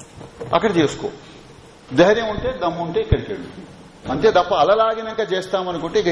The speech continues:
ఈ జన్మలో నీకు స్నానం కాదు అని ఆయన పాపం చెప్పేసి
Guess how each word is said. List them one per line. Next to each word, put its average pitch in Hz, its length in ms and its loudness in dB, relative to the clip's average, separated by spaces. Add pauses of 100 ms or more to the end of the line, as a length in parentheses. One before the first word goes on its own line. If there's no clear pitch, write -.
ఈ - 20 -6
జన్మలో 151 380 2
నీకు - 200 -4
స్నానం 143 380 -2
కాదు 123 260 0
అని 127 140 -4
ఆయన 156 160 -2
పాపం 113 340 0 (260)
చెప్పేసి - 420 0